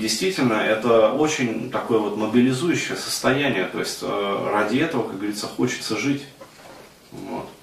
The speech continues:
То есть это и эмоционально очень подпитывает, и духовно очень подпитывает.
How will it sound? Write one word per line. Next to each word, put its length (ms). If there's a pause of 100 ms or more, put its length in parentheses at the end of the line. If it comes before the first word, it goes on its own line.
(340)
То 100
есть 180
это 240
и 260
эмоционально 680
очень 200
подпитывает, 680
и 40
духовно 440
очень 240
подпитывает. 600